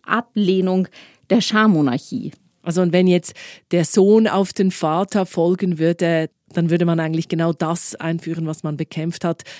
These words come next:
Speaker 2: sähe dann nicht so gut aus.
Speaker 1: Genau, denn gerade heute befindet sich das iranische Regime in einem der schwächsten Momente seiner Geschichte.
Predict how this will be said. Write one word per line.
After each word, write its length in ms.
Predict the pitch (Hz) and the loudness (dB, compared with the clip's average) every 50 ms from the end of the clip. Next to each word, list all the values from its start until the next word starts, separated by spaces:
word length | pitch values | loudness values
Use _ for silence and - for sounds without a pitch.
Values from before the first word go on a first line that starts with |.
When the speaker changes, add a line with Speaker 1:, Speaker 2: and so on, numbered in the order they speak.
| - _ _ - | -20 _ _ -6
Speaker 2:
sähe 340 | - - 180 170 190 180 | 0 2 4 4 4 4
dann 160 | 170 180 175 175 | 4 4 4 4
nicht 220 | 180 190 - - | 4 4 2 4
so 160 | - 196 180 | 4 4 4
gut 260 | - 185 180 175 - | 4 2 0 2 0
aus. 400 | 180 147 143 139 143 - - - - - _ _ _ - - - _ - | 0 -2 -2 -4 -6 -8 -12 -14 -18 -20 _ _ _ -20 -20 -12 _ 2
Speaker 1:
Genau, 380 | 262 254 233 175 151 147 - - _ - | 4 4 4 4 2 -2 -4 -6 _ -2
denn 320 | 196 202 196 196 202 - - - _ _ _ - | -2 0 0 0 -2 -4 -6 -10 _ _ _ -4
gerade 420 | 190 190 190 202 214 220 202 190 | -2 0 2 2 2 2 2 2
heute 320 | 202 202 214 226 - 247 | 2 2 2 0 0 -2
befindet 380 | 202 208 196 - 220 220 214 - | -4 -2 -2 0 0 0 0 0
sich 120 | 208 208 | -4 -6
das 160 | - 196 175 - | -4 -6 -6 -6
iranische 480 | - 185 170 165 180 196 196 - 208 | -6 -6 -4 -2 -2 -2 -2 -2 0
Regime 400 | 190 180 170 165 180 190 214 220 - | 0 0 2 0 0 2 2 0 0
in 120 | 202 190 | -2 -2
einem 260 | - - 190 190 180 | -2 0 0 0 0
der 140 | 170 170 170 | 0 -2 -2
schwächsten 580 | - - - 175 175 208 - - - - 247 240 | -4 -6 -6 -6 -4 -4 -6 -8 -4 0 2 2
Momente 640 | 220 220 214 202 185 196 214 214 - 233 226 220 | 4 4 2 2 2 0 0 0 0 -2 -2 0
seiner 260 | 190 190 190 202 208 | 0 -2 0 -2 -2
Geschichte. 640 | 185 190 196 - - 196 196 - - - 226 247 | -2 -4 -4 -4 -4 -6 -6 -6 -4 -4 -2 -2